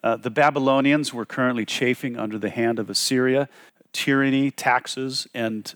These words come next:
uh, tribute. And, uh, they, like no other kingdom, was, uh, just chomping at the bit for liberty because, you know, Babylon for centuries had been this powerhouse,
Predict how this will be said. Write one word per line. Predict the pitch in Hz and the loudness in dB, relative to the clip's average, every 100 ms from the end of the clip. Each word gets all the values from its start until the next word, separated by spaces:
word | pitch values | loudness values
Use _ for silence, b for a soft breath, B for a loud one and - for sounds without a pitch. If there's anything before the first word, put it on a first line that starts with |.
| - | -6
uh, | 117 107 98 | -4 -2 -4
tribute. | - 156 139 165 196 _ b b b | -4 -2 0 -2 -4 _ b b b
And, | 113 107 107 | -2 -2 0
uh, | 113 | 0
they, | 107 127 143 160 165 127 - | 2 2 4 4 2 -4 -12
like | 113 110 - | -2 -2 -2
no | 123 131 143 | -6 -2 0
other | 147 147 143 131 b b b - | 2 2 2 0 b b b -6
kingdom, | - 151 143 110 110 104 | 0 2 2 0 0 -6
was, | - 113 113 104 - - - | -10 -4 -2 0 -4 -6 -6
uh, | 120 117 117 110 | -6 -6 -12 -14
just | 123 113 - _ _ | -8 -4 -6 _ _
chomping | - 147 143 - 131 | -4 2 2 2 -4
at | |
the | 110 | -2
bit | 107 117 | -2 -4
for | - 113 | -4 -4
liberty | 117 165 147 107 104 - B B B - | 0 0 0 0 0 -2 B B B -8
because, | 127 143 131 - - - | -2 2 2 0 -8 -8
you | 139 | -4
know, | 131 | -2
Babylon | 120 139 156 165 135 123 | 2 2 4 4 4 2
for | 113 95 | 0 -8
centuries | - - - 180 - - 98 107 - | -4 -2 0 0 -2 -6 -6 -6 -6
had | 127 110 | -4 -4
been | 104 117 117 110 b b b - | 0 0 0 -4 b b b -10
this | 120 135 - | -4 -2 -4
powerhouse, | - 139 170 190 123 101 95 - | -2 2 4 4 4 2 0 -4